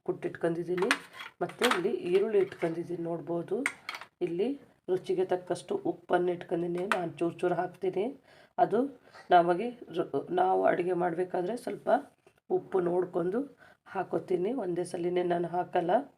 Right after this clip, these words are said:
ಯಾಕಂದರೆ ಟೇಸ್ಟ್ ಹೆಚ್ಚು ಕಡಿಮೆ ಆಗುತ್ತೆ,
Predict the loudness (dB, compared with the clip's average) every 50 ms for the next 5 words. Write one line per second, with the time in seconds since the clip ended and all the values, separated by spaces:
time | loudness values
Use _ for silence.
0 | _ -20 -20 -20 -20 -20 _ _ _ 6 6 6 6 2 2 4 2 0 0 0
1 | 0 0 -2 -2 -4 -2 0 0 -2 -4 -4 -6 -6 -4 -4 -4 -4 -4 -4 -2
2 | 0 0 0 0 0 -4 -4 -2 0 0 0 0 -4 -8